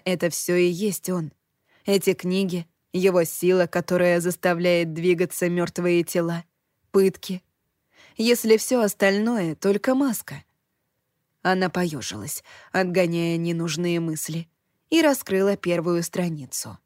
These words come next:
Украдкой посмотрела на мужчину. Тот медленно перелистывал лист за листом. Исха вздохнула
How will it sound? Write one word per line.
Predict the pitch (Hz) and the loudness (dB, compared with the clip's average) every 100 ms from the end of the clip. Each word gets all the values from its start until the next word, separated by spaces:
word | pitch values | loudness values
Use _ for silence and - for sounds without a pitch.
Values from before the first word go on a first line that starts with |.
| _ _ _ _ _ _ _ _ _ | _ _ _ _ _ _ _ _ _
Украдкой | 208 202 330 339 262 240 | -2 2 2 2 -2 0
посмотрела | 214 - 202 185 214 214 | -2 0 -2 0 2 2
на | 208 196 | 2 0
мужчину. | 185 160 - 170 165 170 _ _ _ _ _ _ | 0 -2 -4 -4 -4 -8 _ _ _ _ _ _
Тот | 185 180 | 0 2
медленно | 180 185 180 185 196 220 | 0 0 2 2 0 -2
перелистывал | - 226 220 185 160 - 175 180 | -2 0 2 0 -2 -2 0 2
лист | 175 170 165 - | 2 0 -2 -4
за | 175 185 | -2 0
листом. | 180 165 - 139 117 160 _ _ _ _ _ _ _ | 0 -4 -8 -10 -10 -18 _ _ _ _ _ _ _
Исха | - 302 - - 247 | 2 2 2 0 0
вздохнула | 202 220 240 262 277 226 196 | 2 0 2 2 4 4 2